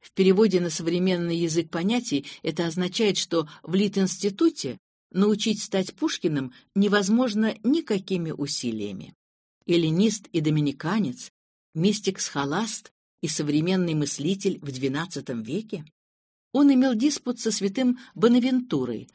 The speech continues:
францисканцем, верным последователем святого Франциска, о бытии Божьем и о доказательствах того бытия. Святой Бонавентура, вот парадокс, умер от аскезы, то есть истощения,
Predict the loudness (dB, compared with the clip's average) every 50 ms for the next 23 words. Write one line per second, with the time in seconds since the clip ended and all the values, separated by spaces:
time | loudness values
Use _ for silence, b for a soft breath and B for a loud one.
0 | b b -6 -4 -4 -2 -2 -4 -4 -4 _ -4 -4 -4 -4 -6 -10 -10 -12 -12
1 | -16 _ _ _ _ _ _ _ _ _ _ _ _ 2 4 4 4 4 2 -2
2 | 0 0 0 -2 0 2 0 2 2 0 -4 -4 -4 -4 -4 -2 0 0 0 0
3 | 2 0 0 0 -2 -4 -6 -6 -4 -4 -4 -2 -2 -4 -4 -4 -4 -6 -6 _
4 | _ _ _ _ _ 0 0 2 4 2 0 2 0 2 2 2 2 2 0 0
5 | 0 0 -2 -4 -4 -4 -8 B B B -2 0 0 2 0 0 0 0 -2 0
6 | 0 -2 -2 -2 -4 -4 -6 -6 -6 -8 -10 -10 -12 _ _ _ _ -4 -2 -2
7 | -2 -2 -2 -4 -4 -2 -4 -4 -4 -6 -10 -10 _ _ _ _ _ _ _ _
8 | _ _ _ _ _ _ _ _ _ _ _ -12 -6 -4 -4 -4 -2 0 0 0
9 | 0 0 0 0 0 0 0 -2 -4 -4 -6 -6 -8 -8 -8 -8 -10 -14 -16 _
10 | -8 -4 -4 -4 -4 -2 -4 -4 -4 -2 -4 -4 -8 -8 -10 -12 -14 -14 _ _
11 | _ _ _ _ _ _ 2 2 4 4 2 0 -2 -4 -4 -4 -4 -4 -6 -6
12 | -8 -6 -2 -2 -2 -2 -4 -8 -12 -14 _ _ _ _ _ _ _ _ 2 2
13 | 2 2 0 -6 -2 -2 -2 -2 0 0 0 0 2 2 2 2 2 2 2 2
14 | 2 0 -2 -4 -6